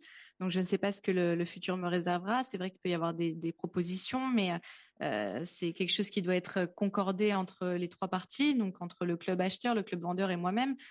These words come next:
Euh, pour l'instant, l'été est loin, honnêtement. Euh, j'ai encore un an et demi ici. Euh, je vais tout faire pour, euh, pour qu'on reste deuxième, pour qu'on aille en Ligue des Champions, qui est notre objectif.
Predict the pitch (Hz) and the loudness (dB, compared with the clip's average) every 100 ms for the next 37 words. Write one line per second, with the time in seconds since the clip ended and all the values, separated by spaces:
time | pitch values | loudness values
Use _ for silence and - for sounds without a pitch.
0 | - - - 160 156 147 160 190 185 185 | -20 -16 -4 -2 0 -2 -2 2 2 2
1 | 233 214 - 220 208 220 208 185 180 208 | 2 2 4 4 4 4 4 2 -2 0
2 | 226 226 196 185 - _ _ 165 156 151 | 0 2 0 -4 -10 _ _ -4 0 2
3 | 165 170 180 185 185 190 190 190 185 - | 2 2 0 2 0 0 0 0 0 -2
4 | - 254 254 208 180 165 175 - - 190 | 2 2 4 2 0 -4 -8 -6 -4 -4
5 | - 185 175 165 160 175 165 165 - 170 | -2 -2 0 -2 -4 -8 -8 -10 -8 -4
6 | 180 - 180 170 190 190 233 240 233 165 | -4 -4 -4 0 0 2 2 2 0 -4
7 | - 175 180 208 208 196 196 190 196 208 | -10 -4 -2 0 0 0 -2 0 2 2
8 | 202 233 226 196 175 - 175 190 - 262 | 0 -2 0 -2 -4 -6 -4 -6 -2 -2
9 | 247 | -2